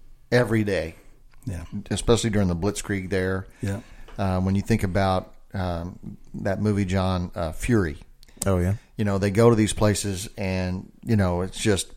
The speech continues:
Speaker 1: obliteration. And people, families are still trying to have family dinner and trying to have some semblance of normal to their lives. We've never experienced that.
Speaker 2: Exactly.
Speaker 1: And so when we had nine eleven,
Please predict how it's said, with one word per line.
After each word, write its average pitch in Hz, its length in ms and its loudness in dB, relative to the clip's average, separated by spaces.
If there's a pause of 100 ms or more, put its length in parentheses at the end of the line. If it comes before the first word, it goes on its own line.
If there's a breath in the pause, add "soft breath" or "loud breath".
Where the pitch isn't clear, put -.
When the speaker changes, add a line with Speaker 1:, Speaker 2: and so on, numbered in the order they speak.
(140)
Speaker 1:
obliteration. 95 1080 4
And 95 160 -4
people, 117 480 4
families 110 460 4
are 90 40 -4
still 110 180 0
trying 98 220 -2
to 92 60 -2
have 95 300 -2
family 95 360 -2
dinner 87 400 -2
and 80 120 -8
trying 104 200 -4
to 92 60 -8
have 90 160 -8
some 101 220 0
semblance 87 460 -4
of 82 220 -8 (720 soft breath)
normal 107 440 4
to 95 120 -6
their 90 140 0
lives. 90 360 0 (400 soft breath)
We've 123 300 8
never 87 420 0
experienced 156 480 0
that. 80 160 -2
Speaker 2:
Exactly. 98 500 -4 (140)
Speaker 1:
And 107 120 -2
so 127 140 6
when 117 140 6
we 110 80 4
had 107 240 4
nine 98 180 2
eleven, 90 640 0